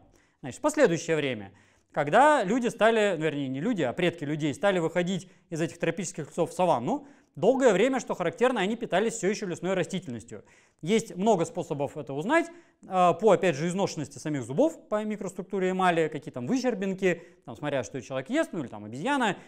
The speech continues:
на эмали всякие ско-, скалы, сколы по-, по-, возникают, всякие царапинки, можно понять, что они там грызли. Э, и по микроэлементному составу костей, потому что в зависимости от того, что мы едим, в костях накапливается разное количество микроэлементов, ну и макроэлементов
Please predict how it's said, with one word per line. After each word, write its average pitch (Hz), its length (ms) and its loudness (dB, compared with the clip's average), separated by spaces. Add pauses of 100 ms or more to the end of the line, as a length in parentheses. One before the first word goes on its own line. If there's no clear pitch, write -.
(180)
на 147 260 0
эмали 240 340 4
всякие 147 480 -2
ско-, 208 340 -2
скалы, 240 380 2
сколы 202 720 -2
по-, 156 160 -10
по-, 151 140 -8
возникают, 165 560 0
всякие - 220 -14
царапинки, 202 680 -2 (260)
можно 214 220 -4
понять, 156 280 -4
что 156 80 -8
они 147 100 -8
там 135 120 -10
грызли. 117 360 -8 (500)
Э, 175 440 6
и 269 240 4
по 226 600 6 (100)
микроэлементному 165 720 0
составу 254 380 0
костей, 285 520 -4 (160)
потому 151 140 -10
что 143 120 -8
в - 20 -8
зависимости 156 400 -4
от 147 80 -4
того, 151 140 -4
что 151 140 -8
мы 151 140 -2
едим, 277 280 4
в 311 60 -10
костях 254 320 -2
накапливается 202 440 -4
разное 175 240 -2
количество 147 320 -10
микроэлементов, 139 680 -4
ну 202 100 -10
и 131 80 -8
макроэлементов 113 640 -10